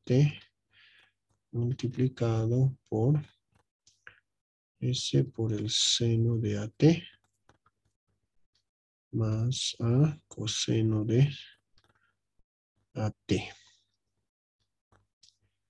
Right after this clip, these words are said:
dividido entre S cuadrado más A cuadrado. Límites de cero hasta el más infinito.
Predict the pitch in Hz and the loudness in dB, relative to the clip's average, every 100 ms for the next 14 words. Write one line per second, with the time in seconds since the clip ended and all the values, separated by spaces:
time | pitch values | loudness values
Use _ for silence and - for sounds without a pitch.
0 | _ _ _ 147 147 139 131 127 127 135 | _ _ _ 4 6 8 8 6 6 4
1 | 117 113 - 135 151 147 - - _ _ | 2 -2 -2 0 2 0 -6 -20 _ _
2 | _ _ _ _ _ _ _ _ _ _ | _ _ _ _ _ _ _ _ _ _
3 | 110 113 - 110 - 104 113 120 123 123 | -10 -8 -10 -10 -8 -4 -2 -2 0 0
4 | 135 147 107 107 107 127 127 131 - - | -2 -2 -4 -4 -4 -4 -4 -4 -6 -8
5 | - 101 - - 98 120 98 113 - - | -10 -10 -10 -10 -10 -10 -12 -14 -16 -20
6 | _ _ _ _ _ _ _ _ _ _ | _ _ _ _ _ _ _ _ _ _
7 | _ _ 117 123 127 127 131 135 127 110 | _ _ 0 4 4 4 4 4 2 0
8 | - - 123 120 110 110 - 113 127 147 | 0 2 2 2 0 -2 -4 -2 -2 -2
9 | 110 113 139 143 - 120 117 127 - 107 | -2 0 0 0 -2 -4 -6 -6 -6 -6
10 | 92 - - | -6 -10 -12